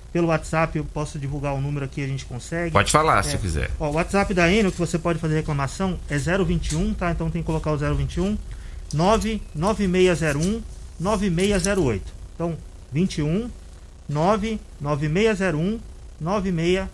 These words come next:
Speaker 1: zero oito. Por que que é importantíssimo fazer a reclamação ali no momento que aconteceu?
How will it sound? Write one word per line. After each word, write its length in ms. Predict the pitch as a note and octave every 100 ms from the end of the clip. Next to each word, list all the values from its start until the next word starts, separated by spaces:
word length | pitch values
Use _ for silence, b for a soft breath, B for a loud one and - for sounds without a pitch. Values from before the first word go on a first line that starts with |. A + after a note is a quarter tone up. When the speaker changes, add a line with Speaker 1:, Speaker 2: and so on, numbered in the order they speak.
| C3+
Speaker 1:
zero 220 | D#3 F#3
oito. 300 | D3 G#2+ - B B B B -
Por 120 | G3
que 120 | C4+
que 80 | B3+
é 60 | C4
importantíssimo 840 | A3+ B3 - A3 - G3 - F3
fazer 220 | F3+ E3+
a 40 | E3
reclamação 600 | E3+ E3+ D#3+ - D#3+ D3+
ali 200 | E3 E3
no 40 |
momento 300 | E3 D#3+ D#3
que 60 | D#3+
aconteceu? 580 | D#3 D#3 D#3 - A2+